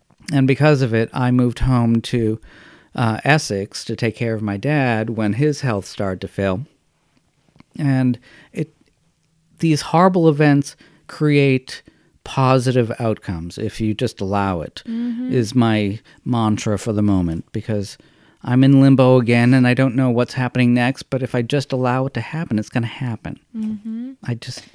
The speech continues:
Speaker 1: I have to have faith that it's gonna happen.
Speaker 2: What were some of your favorite roles that you performed,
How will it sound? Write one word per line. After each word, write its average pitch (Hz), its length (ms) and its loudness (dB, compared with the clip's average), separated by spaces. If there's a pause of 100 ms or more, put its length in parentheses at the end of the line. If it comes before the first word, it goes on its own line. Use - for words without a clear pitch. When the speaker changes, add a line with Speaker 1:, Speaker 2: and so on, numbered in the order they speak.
Speaker 1:
I 127 300 -8
have - 320 -8
to 120 80 -4
have 120 220 -4
faith 117 360 -2
that 92 100 -8
it's 98 140 -12
gonna 92 180 -4
happen. 87 320 -8 (600)
Speaker 2:
What 269 420 -10 (100)
were 294 280 -8
some 254 280 -8
of 247 160 -8
your 233 220 -6
favorite 214 560 -6
roles 208 480 -6
that 202 160 -12
you 196 180 -8
performed, 170 720 -14